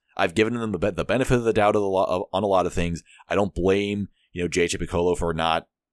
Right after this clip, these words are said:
um, you know, signing free agents 'cause it's not like he's the one deciding the payroll.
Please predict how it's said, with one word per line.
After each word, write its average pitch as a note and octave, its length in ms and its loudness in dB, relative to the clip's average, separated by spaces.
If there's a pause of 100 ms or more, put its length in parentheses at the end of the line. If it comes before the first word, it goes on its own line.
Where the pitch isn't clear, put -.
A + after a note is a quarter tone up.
(540)
um, C2+ 480 -4 (160)
you E2 80 -8
know, C#2 260 -6 (100)
signing F2 460 -2
free F2 240 -2
agents D#2+ 380 -4
'cause D#2 120 -2
it's D2+ 120 -8
not D#2+ 100 -2
like D#2 160 -2
he's E2+ 220 -10
the E2 80 -8
one D2 160 -4
deciding C#2+ 400 -4
the C#2 80 -8
payroll. C2 540 -4